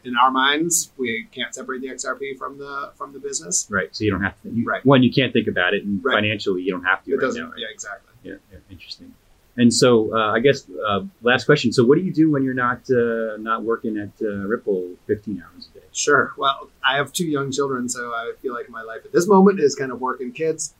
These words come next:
Speaker 1: Um, I do play a lot of music. I'm in a
Speaker 2: Mm-hmm.
Speaker 1: couple different bands. I play the guitar,
Speaker 2: Cool.
Speaker 1: I play the bass. So we've got a couple of gigs coming up here in
Speaker 2: Do you
Speaker 1: the
Speaker 2: play the
Speaker 1: area.
Speaker 2: Ripple Christmas Party?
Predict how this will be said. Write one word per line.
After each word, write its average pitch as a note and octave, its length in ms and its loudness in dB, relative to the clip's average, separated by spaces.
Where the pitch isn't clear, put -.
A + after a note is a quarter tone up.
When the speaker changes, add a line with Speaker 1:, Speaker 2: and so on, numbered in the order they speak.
Speaker 1:
Um, B2+ 440 6
I D3 40 4
do D#3+ 100 4
play E3 140 0
a D#3 40 0
lot C#3+ 120 2
of C#3+ 60 2
music. D3 440 -2
I'm G#3 80 -2
in A#2 60 2
a - 20 4
Speaker 2:
Mm-hmm. C#3 80 2
Speaker 1:
couple - 180 -6
different D#3+ 200 -12
bands. E3+ 380 -2
I C3 80 -6
play B2 140 -10
the B2 60 -10
guitar, B2+ 220 -2
Speaker 2:
Cool. C3+ 420 4
Speaker 1:
I - 40 -14
play B2 120 -14
the B2 80 -14
bass. B2 400 -4
So A2+ 500 -2
we've A2+ 180 -16
got A#2 180 -10
a - 40 -20
couple - 200 -18
of - 60 -20
gigs - 220 -16
coming A2+ 220 -20
up A2 140 -14
here A2+ 120 -14
in - 40 -16
Speaker 2:
Do A#2+ 100 2
you A#2 60 6
Speaker 1:
the A2+ 60 -6
Speaker 2:
play A2+ 220 4
the G#2 100 -6
Speaker 1:
area. G2+ 120 -2
Speaker 2:
Ripple G#2+ 220 0
Christmas A2+ 320 -4
Party? A#2+ 320 -2